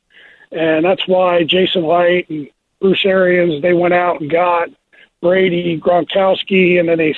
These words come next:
signed Ndamukong Suh back, Jason Pierre-Paul, Shaq Barrett, who led the league in sacks, and went out and got Antonio Brown and did all these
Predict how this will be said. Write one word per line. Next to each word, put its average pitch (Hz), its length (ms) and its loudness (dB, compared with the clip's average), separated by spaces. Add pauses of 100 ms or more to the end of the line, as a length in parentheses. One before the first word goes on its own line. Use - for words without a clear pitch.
signed 180 600 0 (440)
Ndamukong 175 540 -2
Suh 202 320 2
back, 170 400 0
Jason 170 320 -2
Pierre-Paul, 185 840 0 (360)
Shaq 190 420 -2
Barrett, 185 380 2
who 190 120 -2
led 170 220 0
the 170 60 -6
league 175 220 0
in 147 220 -10
sacks, 202 420 0 (640)
and 160 160 -2
went 185 140 0
out 185 160 -2
and 156 100 -10
got 180 220 2
Antonio 175 580 2
Brown 190 640 2
and 175 280 -6
did 208 200 2
all 196 260 2
these 185 300 0